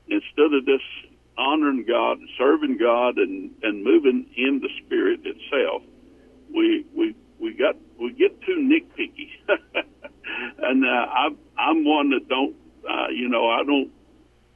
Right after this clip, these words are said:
run around the church and pray in the Spirit and say, "Look at me, what I'm doing." No, I'm not talking about that. But to people have to be at such,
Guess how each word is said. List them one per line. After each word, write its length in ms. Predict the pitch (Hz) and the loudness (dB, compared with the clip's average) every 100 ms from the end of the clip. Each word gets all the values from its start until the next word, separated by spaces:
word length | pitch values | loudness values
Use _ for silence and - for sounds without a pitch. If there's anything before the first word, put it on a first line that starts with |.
| - | -4
run 260 | 127 135 | 0 2
around 320 | 127 127 127 127 | 2 2 0 -4
the 60 | |
church 400 | 139 - 131 - - | -4 4 4 4 0
and 160 | - - | -12 -10
pray 240 | - 127 120 | -2 2 2
in 120 | 117 | 0
the 80 | 95 - | -6 -4
Spirit 360 | 127 123 127 - - | 2 4 2 0 -10
and 260 | 104 98 - _ - | -8 -8 -12 _ -6
say, 160 | 120 | -2
"Look 220 | 113 131 - | -2 -2 -6
at 80 | 117 | -4
me, 240 | 127 117 | -2 -2
what 180 | 104 123 | -4 -2
I'm 260 | 123 127 | 0 -2
doing." 360 | 87 - 95 104 | -4 -10 -10 -10
No, 340 | 101 104 117 - _ _ _ | -6 -4 -4 -6 _ _ _
I'm 140 | - 117 | -8 -2
not 220 | 120 - | -2 -2
talking 240 | 117 104 | 0 0
about 260 | 92 82 - | -2 -12 -8
that. 220 | 98 - - _ _ _ _ - | -8 -8 -12 _ _ _ _ -4
But 200 | 110 - _ _ _ _ | -4 -4 _ _ _ _
to 100 | - | -6
people 420 | - 170 202 147 135 | -2 -2 0 0 0
have 200 | 165 - | -2 -6
to 60 | 139 | -4
be 200 | 147 143 | 2 2
at 80 | - - | 0 -4
such, 220 | 175 170 | -2 -2